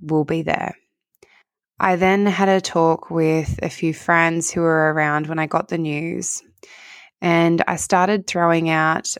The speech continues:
ideas or suggestions of other people who could come in.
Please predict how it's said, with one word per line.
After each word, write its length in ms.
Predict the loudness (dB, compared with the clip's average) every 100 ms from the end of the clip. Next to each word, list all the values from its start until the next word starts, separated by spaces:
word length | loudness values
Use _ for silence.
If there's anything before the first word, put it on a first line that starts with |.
| -2
ideas 500 | 2 2 2 0 0
or 80 | -2
suggestions 720 | -2 -2 0 0 -2 -4 -4
of 140 | 0 2
other 160 | 0
people 340 | 0 -4 -4 -6
who 120 | -6
could 180 | -6 -6
come 240 | -6 -6
in. 360 | -6 -10 -12